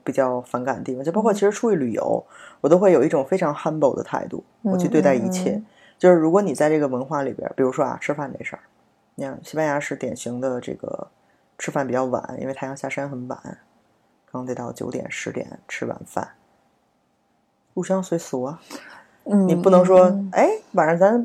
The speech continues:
Speaker 1: 六点约个晚饭，没有人搭理你的，谁六点吃晚饭？所以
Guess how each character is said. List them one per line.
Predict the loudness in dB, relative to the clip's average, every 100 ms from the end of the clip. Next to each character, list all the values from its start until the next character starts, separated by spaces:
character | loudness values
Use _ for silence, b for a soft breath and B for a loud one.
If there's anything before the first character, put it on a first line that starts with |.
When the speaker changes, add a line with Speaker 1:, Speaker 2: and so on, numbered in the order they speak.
| -2
Speaker 1:
六 | -2 2
点 | 2 4
约 | 4
个 | 4
晚 | 2 -2
饭， | 0 0 0
没 | -4
有 |
人 | -6 0
搭 | 0 0
理 | -2
你 | -4
的， | -8 -14 _ _ _ _
谁 | 0 4
六 | 6
点 | 4
吃 | 2 0
晚 | -2
饭？ | -2 -6 -6 B B
所 | B 6
以 | 6